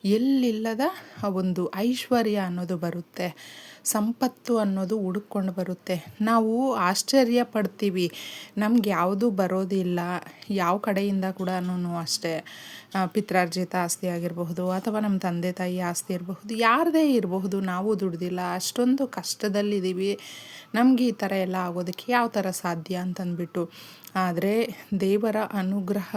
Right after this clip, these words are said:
ಅನ್ನೋದಿದ್ದಾಗ ಸ್ನೇಹಿತರೆ ಎಷ್ಟೋ ಬದಲಾವಣೆಗಳಾಗ್ಬಿಡುತ್ತೆ. ಇವತ್ತು ಕಡು ಬಡವನು ಒಂದೇ ಒಂದು ಹೊತ್ತು ತಿನ್ನೋದಕ್ಕೂ ಕೂಡ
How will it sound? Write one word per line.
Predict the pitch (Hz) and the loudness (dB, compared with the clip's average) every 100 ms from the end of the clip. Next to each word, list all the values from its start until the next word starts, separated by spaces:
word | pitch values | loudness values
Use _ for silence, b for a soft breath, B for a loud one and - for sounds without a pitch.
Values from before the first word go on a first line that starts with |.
| 190 | -2
ಅನ್ನೋದಿದ್ದಾಗ | 185 190 180 165 160 190 196 214 | 0 -2 -2 -4 -2 0 0 0
ಸ್ನೇಹಿತರೆ | 220 214 196 190 185 226 285 B B B B | 0 -2 0 -2 0 -2 -2 B B B B
ಎಷ್ಟೋ | 196 214 202 - - 269 277 | 2 4 2 -2 4 6 6
ಬದಲಾವಣೆಗಳಾಗ್ಬಿಡುತ್ತೆ. | 208 185 196 202 214 202 196 196 190 180 170 185 180 175 - 185 180 170 - | 4 2 0 0 -2 -2 -2 -2 -2 -4 -4 -4 -4 -4 -2 -2 0 -4 -4
ಇವತ್ತು | 185 226 247 240 247 - 269 262 269 B B B | -2 2 4 4 2 0 0 0 -4 B B B
ಕಡು | - 220 240 | 0 4 6
ಬಡವನು | 214 202 202 196 190 190 165 - 196 | 6 4 2 2 0 -2 -4 -6 -2
ಒಂದೇ | 196 220 220 233 | 0 2 2 2
ಒಂದು | 233 208 190 | 2 2 2
ಹೊತ್ತು | 185 185 - 226 | 0 -2 -2 -4
ತಿನ್ನೋದಕ್ಕೂ | - 202 196 202 107 214 226 226 | -2 -2 0 0 -2 -2 0 0
ಕೂಡ | - 202 | 0 -4